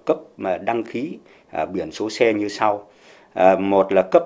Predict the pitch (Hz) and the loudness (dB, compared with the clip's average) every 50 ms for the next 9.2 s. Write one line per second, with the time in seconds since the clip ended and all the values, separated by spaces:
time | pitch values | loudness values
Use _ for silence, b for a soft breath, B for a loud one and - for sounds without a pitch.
0 | - - - - - - 95 85 80 - - 117 131 - - 139 131 131 120 127 | 2 2 2 2 4 4 2 2 2 -2 -4 -4 -4 0 2 4 4 4 4 4
1 | 147 151 147 143 - 151 135 135 - 120 123 - - 160 165 - 131 - - 92 | 2 2 2 2 2 0 0 0 -2 -6 -8 -4 -4 -4 -4 -2 -6 -6 -6 -8
2 | 90 85 85 - - 117 110 110 110 B B B B B - 85 78 - - 107 | -10 -10 -12 -8 -4 -4 -2 -2 -4 B B B B B -10 -8 -8 -2 -2 -2
3 | 107 104 - - 104 - - - 110 104 101 101 98 98 98 101 - b b b | -2 -2 -4 -8 -10 -10 -2 -2 0 0 0 0 -2 -6 -10 -12 -14 b b b
4 | b b _ 113 90 85 85 82 78 - - - - 80 82 - - - - _ | b b _ -12 -10 -8 -8 -8 -8 -8 -8 -8 -4 -4 -6 -6 -6 -12 -18 _
5 | _ - - - 139 131 127 131 127 127 120 104 85 78 - - - - - 120 | _ -10 -6 -6 -4 -2 0 2 2 2 2 2 0 -2 -2 -4 -6 -4 -2 2
6 | 120 123 151 185 247 277 - b b b b b - - 80 95 110 98 80 82 | 4 4 4 4 0 -4 -10 b b b b b -12 -10 -4 0 0 0 0 2
7 | 90 98 107 - - - 85 - 107 113 143 143 - 170 160 160 156 - - 113 | 2 2 2 2 -2 -6 -8 -2 -2 -2 -2 -2 -4 -6 -2 0 0 0 0 0
8 | 113 131 127 123 - 143 135 143 - - 131 131 127 123 - b b b b b | -2 -2 -2 -2 -4 -6 -6 -6 -2 0 0 0 0 -2 -4 b b b b b
9 | b _ - 156 | b _ 0 0